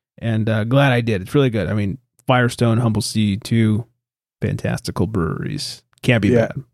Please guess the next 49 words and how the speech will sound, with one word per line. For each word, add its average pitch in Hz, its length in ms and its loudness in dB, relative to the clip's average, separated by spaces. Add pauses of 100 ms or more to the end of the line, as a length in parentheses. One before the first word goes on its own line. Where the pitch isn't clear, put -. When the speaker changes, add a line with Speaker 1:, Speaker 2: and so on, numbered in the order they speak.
(200)
Speaker 2:
I 113 100 0
had 117 140 2
seen 127 180 4
the 113 80 0
post. 104 520 2
I 101 60 0
had 95 140 -4
gotten 98 260 -2
the 92 220 0
email. 92 600 -2 (220)
Um, 80 460 -2 (600)
and 107 100 4
the 107 100 6
only 90 160 4
thing 92 180 -2
I 92 80 0
thought 90 280 0
was, 90 280 -2
"Wow, 85 240 -2
I 85 60 0
really, 82 580 -2
really 85 440 -2
hope 78 240 -4
Greg 78 280 -4
gets 76 240 -8
this - 140 -8
son 73 180 -8
of 78 80 -2
a - 20 4 (880)
bitch." 139 260 -2 (120)
Speaker 1:
<laughs> 135 60 -8 (580)
And 131 180 -4
I 156 100 -2
did. 180 640 -8 (600)
Uh, 123 420 -2
and 156 180 2
then 156 180 4
to - 180 -6
add 151 320 -2
on 156 240 0
to 127 100 -2
that, 131 320 0
not 135 160 0
only 135 160 0
did 127 80 -2
we 123 100 -2
stop 123 300 -2
at 113 140 -4
two 147 420 2